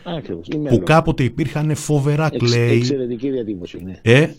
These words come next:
Speaker 2: φ-, δηλαδή,
Speaker 1: Εξαιρετικό.
Speaker 2: ναι, φοβερή δόξα κάποτε που έγινε
Speaker 1: Μμμ.
Speaker 2: και είναι ζητούμενο, ένα διαρκές ζητούμενο για το μέλλον.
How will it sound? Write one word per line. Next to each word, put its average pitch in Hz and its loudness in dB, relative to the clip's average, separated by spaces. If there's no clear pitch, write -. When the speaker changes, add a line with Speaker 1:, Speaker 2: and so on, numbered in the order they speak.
Speaker 2:
φ-, - -10
δηλαδή, 120 0
Speaker 1:
Εξαιρετικό. 110 -6
Speaker 2:
ναι, 135 8
φοβερή 127 2
δόξα 113 2
κάποτε 110 0
που 95 0
έγινε 87 0
Speaker 1:
Μμμ. 170 -4
Speaker 2:
και 127 2
είναι 196 4
ζητούμενο, 190 2
ένα 196 4
διαρκές 131 2
ζητούμενο 185 0
για 147 -2
το 151 0
μέλλον. 92 2